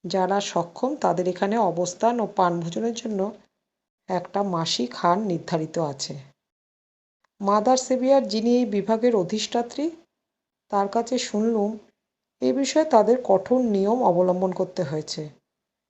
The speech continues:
কারণ ইতিপূর্বে এমন অনেক আগন্তুকেরা মাস মাস এখানে কাটিয়ে গেছেন, যারা সম্পূর্ণ সক্ষম হলেও বিনা পয়সায় খাওয়া দাওয়াটাই পছন্দ করেছেন।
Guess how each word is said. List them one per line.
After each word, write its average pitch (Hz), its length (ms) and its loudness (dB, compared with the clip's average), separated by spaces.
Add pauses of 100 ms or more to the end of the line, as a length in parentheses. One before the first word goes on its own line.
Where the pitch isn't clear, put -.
(120)
কারণ 240 420 2 (440)
ইতিপূর্বে 226 600 0
এমন 226 320 4
অনেক 220 440 2
আগন্তুকেরা 214 800 4
মাস 202 420 0
মাস 247 240 -2
এখানে 214 300 -2
কাটিয়ে 202 420 0
গেছেন, 233 400 0 (760)
যারা 254 300 4
সম্পূর্ণ 233 680 0
সক্ষম 233 560 -4
হলেও 196 520 0 (640)
বিনা 190 360 0
পয়সায় 208 460 2
খাওয়া 180 280 4
দাওয়াটাই 190 540 2
পছন্দ 165 360 -4
করেছেন। 151 500 -8